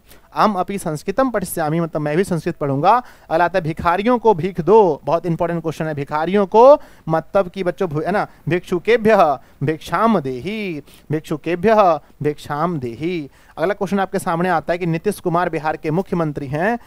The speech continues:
तो कहते हैं बच्चों नीतीश कुमार को कहते हैं कि नीतीश कुमारः बिहार के मतलब बिहारस्य मुख्यमंत्री अस्ति। अगला आता है बच्चों सरोवर के चारों ओर वृक्ष हैं, तो सरोवरम परितः वृक्षाः सन्ति। परितः क्यों होता है?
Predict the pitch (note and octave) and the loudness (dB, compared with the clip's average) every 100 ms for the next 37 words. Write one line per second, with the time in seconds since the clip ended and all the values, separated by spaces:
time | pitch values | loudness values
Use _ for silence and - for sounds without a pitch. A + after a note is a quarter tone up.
0 | - _ D3+ D#3 D#3 D#3+ D3 D3 E3+ A#3+ | -20 _ -8 -8 -4 -6 -4 -4 -4 -6
1 | - F3+ D#3+ E3 F#3+ F#3 F3+ D#3 C#3+ D3+ | -8 -6 -2 0 0 -2 -6 -6 -10 -8
2 | D#3 G#3 B3+ - - _ E3+ D#3 E3+ A3 | -4 -4 -4 -8 -20 _ -4 -4 -2 -4
3 | F#3 F3 D3+ D3 D3 E3 A#3 C4+ C4+ - | -4 -2 -2 0 0 4 4 4 2 -12
4 | _ C#3+ D3 E3 E3 D#3+ E3+ D#3 D3 D3+ | _ -6 -2 0 -2 -2 -4 -4 -2 -4
5 | C#3+ C3+ C3 D#3+ - A#3 B3 C4+ C4 - | -4 -6 -6 -6 0 4 4 4 0 -12
6 | - D#3 - D#3+ C#3+ C3 C3 F3+ G#3 C3+ | -6 -4 -4 -6 -4 -6 -6 -10 -10 -12
7 | A#2+ A#2 - G3+ D3 - - - E3 E3+ | -12 -12 -10 -10 -10 -14 -16 -6 -2 0
8 | E3+ D#3+ E3 D#3 D#3 F3+ G#3 G3 F#3 F3+ | 0 -4 -4 0 2 2 2 -2 -4 -2
9 | D#3+ E3+ D#3 E3 D3+ E3+ - E3 G#3+ C4 | 0 0 0 0 0 -2 -4 -2 -2 -2
10 | - - D#3 D#3+ D3+ D3 E3 A#3+ A#3 F3+ | -10 -10 -4 0 2 2 2 2 0 0
11 | D#3 D3 D#3+ D3+ C#3 C#3+ - F3+ E3 B2 | -2 -2 0 0 -2 -8 -6 -6 -6 -8
12 | A#2+ F3+ D#3+ D3+ D3 E3+ F3+ A3+ A#3+ A#3+ | -8 -8 -6 -6 -4 -4 -2 2 2 0
13 | C#4 | -4